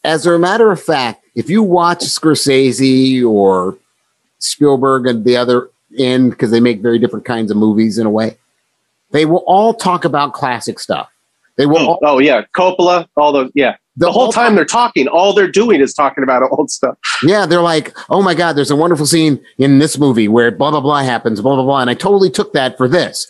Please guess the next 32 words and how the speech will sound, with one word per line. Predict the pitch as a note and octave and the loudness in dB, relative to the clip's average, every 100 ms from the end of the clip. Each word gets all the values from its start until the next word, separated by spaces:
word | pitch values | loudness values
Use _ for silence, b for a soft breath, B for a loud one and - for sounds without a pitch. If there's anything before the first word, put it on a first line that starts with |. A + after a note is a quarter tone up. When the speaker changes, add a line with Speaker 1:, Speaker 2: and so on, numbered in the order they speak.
| B B | B B
Speaker 1:
And | E3+ D#3+ | -2 -2
<laughs> | - | 0
there's, | G#3 E3+ | 0 2
you | G3+ E3 | 0 -2
know, | - B E3 | -4 B -2
like, | F3+ G#3+ | -2 0
they'll | F#3+ F#3 | -2 0
just | A3 A3 | -2 0
tell | A#3 A3+ | 0 0
you | G#3+ | 2
where | A3 | 2
they | G#3+ | 2
took | E3+ A3+ | 0 -2
stuff | - B3+ - | -2 -2 -2
from, | E3 A2+ F2 - _ _ _ _ _ _ _ - | -2 -2 -4 -10 _ _ _ _ _ _ _ -4
right? | C3+ D#3 E3+ | -2 0 2
Speaker 2:
Yeah, | B3 | 2
they'll | G3+ A3+ | 2 0
tell | D#3 | 2
you. | D#3+ F#3+ _ - | 0 -2 _ -6
Speaker 1:
They'll | D#3 G3+ | -2 -2
tell | C#4 C4 | 0 0
you. | C4+ - _ _ _ _ _ - | 0 -2 _ _ _ _ _ -2
They're | D#3+ | 0
like, | D#3 C3 - | 0 -2 -2
"Oh, | F3+ F2+ - _ _ - | -2 -4 -10 _ _ -12
yeah, | G#2 D#3+ B2+ E2+ - | -4 -2 -2 -8 -6
that's | G#2 D#3 F#3+ - | -4 -2 -4 -2
this | D3 D#3+ | -2 -2
shot | - C#3+ B2+ C3+ | -2 -4 -4 -4
from | B2 | 0
here. | C3+ F#2 | 0 -2